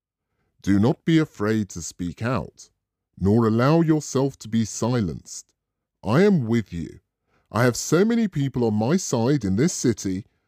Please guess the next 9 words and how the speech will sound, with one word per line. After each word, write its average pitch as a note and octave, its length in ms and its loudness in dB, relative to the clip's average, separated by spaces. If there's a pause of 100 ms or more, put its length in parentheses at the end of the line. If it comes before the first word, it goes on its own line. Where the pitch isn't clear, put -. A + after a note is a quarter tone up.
(140)
that G#2 220 -4
no D#3+ 280 4
one G3 380 -2
will F#2+ 260 -8
even C#3 380 -6
attempt B2+ 520 -4
to C3+ 100 -2
hurt F2+ 440 -6
you." G#1+ 260 -14